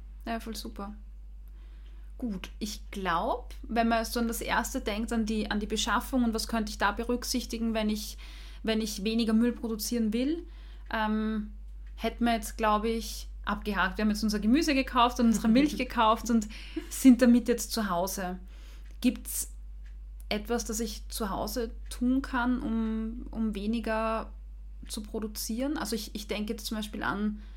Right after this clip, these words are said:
Speaker 1: Gemüsereste, die man
Speaker 2: Mhm.
Speaker 1: jetzt nicht isst oder sowas.
Speaker 2: Mhm. Also der allergrößte Punkt ist Lebensmittelverschwendung.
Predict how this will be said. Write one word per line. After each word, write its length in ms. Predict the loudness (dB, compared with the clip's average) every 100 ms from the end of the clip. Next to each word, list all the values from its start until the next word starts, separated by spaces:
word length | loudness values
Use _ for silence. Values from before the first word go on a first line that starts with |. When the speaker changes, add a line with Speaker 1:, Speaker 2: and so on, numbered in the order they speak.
| -14 -4
Speaker 1:
Gemüsereste, 680 | 6 6 6 4 0 -2 -4
die 120 | 0
man 120 | 2
Speaker 2:
Mhm. 40 | 2
Speaker 1:
jetzt 200 | 0 0
nicht 240 | 0 -2
isst 300 | -4 -4 -4
oder 160 | -4 -6
sowas. 480 | -6 -6 -6 -4 -4
Speaker 2:
Mhm. 120 | -6 -10 -12 -12 -12 -12 -12 -12 -6
Also 220 | -4 -2
der 240 | -2 -4 -4
allergrößte 880 | -4 -2 -4 -6 -6 -6 -6 -8
Punkt 380 | -10 -10 -10 -10
ist 280 | -10 -10 -10
Lebensmittelverschwendung. 1300 | -8 -8 -10 -12 -12 -12 -10 -10 -10 -10 -10 -12 -12